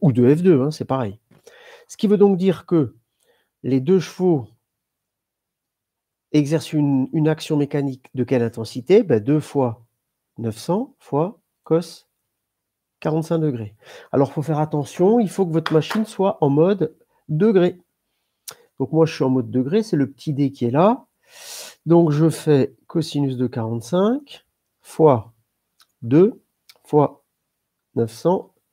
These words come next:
ce qui me fait mille deux cent soixante-douze virgule huit. Donc, qu'est-ce que ça veut dire ? Ben, ça veut dire que si on veut remplacer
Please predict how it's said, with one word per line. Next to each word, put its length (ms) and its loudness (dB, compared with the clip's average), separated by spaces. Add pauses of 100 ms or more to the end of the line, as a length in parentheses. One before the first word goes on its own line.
(680)
ce 160 -20
qui 160 2
me 80 2
fait 480 2 (180)
mille 480 -2
deux 220 -4
cent 460 -8
soixante-douze 1000 -8 (680)
virgule 440 -4
huit. 560 -18 (1600)
Donc, 240 0
qu'est-ce 160 -2
que 100 0
ça 160 4
veut 160 2
dire ? 600 0
Ben, 60 -2
ça 160 -2
veut 160 2
dire 240 0
que 220 4 (600)
si 220 -6
on 100 8
veut 120 6
remplacer 580 2